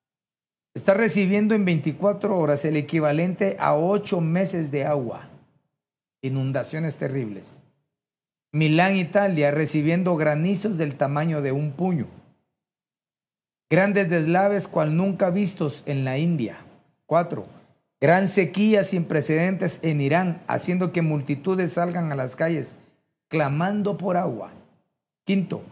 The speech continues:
calor con temperaturas inéditas en Estados Unidos junto a grandes incendios. Seis, más de mil millones de animales muertos en las costas de Canadá y Estados Unidos.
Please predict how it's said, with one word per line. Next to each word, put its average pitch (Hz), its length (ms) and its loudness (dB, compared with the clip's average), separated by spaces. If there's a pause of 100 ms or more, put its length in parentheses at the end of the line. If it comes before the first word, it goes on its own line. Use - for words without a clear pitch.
(300)
calor 175 440 2
con 202 220 2
temperaturas 175 800 0
inéditas 185 680 2
en 151 100 -2
Estados 170 460 -2
Unidos 165 560 0 (360)
junto 139 320 -2
a 131 100 0
grandes 160 460 0
incendios. 139 760 -6 (1120)
Seis, 175 460 0
más 156 340 0
de 175 100 2
mil 185 440 4
millones 202 520 2
de 165 80 2
animales 160 520 0
muertos 160 480 -2
en 135 100 -4
las 123 160 -8
costas 156 400 -4
de 127 140 -6
Canadá 131 500 -6
y 139 120 -2
Estados 135 440 -8
Unidos. 123 560 -10